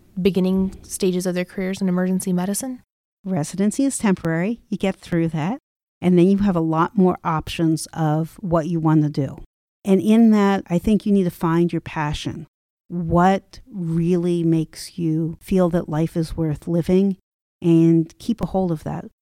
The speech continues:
Speaker 2: whether that is playing your guitar or traveling or cooking. I think having something that you really enjoy is important.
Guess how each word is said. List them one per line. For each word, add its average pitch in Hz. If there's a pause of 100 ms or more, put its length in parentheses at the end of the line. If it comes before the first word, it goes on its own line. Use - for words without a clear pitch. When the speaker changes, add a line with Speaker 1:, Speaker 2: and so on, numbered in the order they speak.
(180)
Speaker 2:
whether 180
that 170
is 160
playing 160
your 160
guitar 226
or -
traveling 208
or 156
cooking. 196 (400)
I 180
think 226
having 208
something 180 (300)
that 165
you 175
really 170
enjoy 165
is -
important. 170